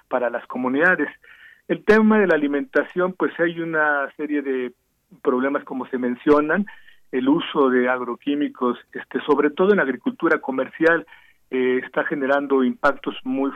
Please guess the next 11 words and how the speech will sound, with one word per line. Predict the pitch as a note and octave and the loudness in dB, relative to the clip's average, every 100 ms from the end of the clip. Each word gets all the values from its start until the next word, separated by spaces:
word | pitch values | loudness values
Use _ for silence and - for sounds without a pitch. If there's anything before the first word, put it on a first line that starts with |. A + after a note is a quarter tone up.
| - | 0
fuertes | C#3+ C#3+ - D3+ | 0 0 -4 -4
a | B2+ | -2
los | A#2 A#2 | -4 -6
apicultores, | A2 A2+ - A2+ - C#3+ D3+ - | -8 -8 -6 -2 4 4 4 -4
que | B2 | -8
normalmente | A#2 B2 B2 C#3 C3+ B2 C3+ | -4 -2 0 0 0 -6 -6
son | C3 | -6
comunidades | B2 A#2+ A#2+ C3 - | -4 -4 0 0 0
indígenas | A#2+ A2+ B2 - B2+ B2 - | -4 0 0 0 0 0 -2
o | A2+ | -2
campesinas, | - A2+ A#2+ - B2+ B2+ | -2 -2 -2 0 2 2